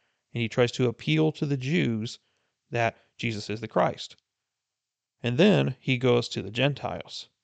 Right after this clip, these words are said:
And usually, unfortunately,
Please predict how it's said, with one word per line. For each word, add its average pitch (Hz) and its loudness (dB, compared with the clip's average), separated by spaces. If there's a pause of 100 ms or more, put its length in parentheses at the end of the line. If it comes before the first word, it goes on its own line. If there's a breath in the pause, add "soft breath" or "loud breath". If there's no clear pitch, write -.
(1500)
And 139 2
usually, 156 6
unfortunately, 123 0